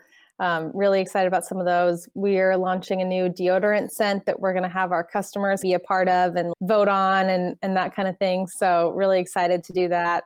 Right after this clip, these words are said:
and to make it customer driven. Several additional face products that we're coming out with just to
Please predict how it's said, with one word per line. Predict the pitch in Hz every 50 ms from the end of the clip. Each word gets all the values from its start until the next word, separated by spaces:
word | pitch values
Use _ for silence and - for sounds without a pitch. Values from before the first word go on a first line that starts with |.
| _ -
and | 190 180 -
to | -
make | 180 180 175 170 -
it | 180 - - -
customer | - 185 175 - - 185 180 180
driven. | 170 - 185 180 175 180 175 175 175 175 175 175 _ _ _ _ _ _ -
Several | - - 240 226 208 226 226 220 220 220 214 214 220 - - - _ -
additional | 196 - 208 196 - - 208 190
face | - - 202 190 190 190 -
products | _ - 208 196 190 190 185 190 - - - -
that | - 175
we're | 180 190
coming | - - 196 190 190 185 185
out | 185 180 180 185
with | 185 185 185 190 180 - _ -
just | 196 175 - -
to | - 175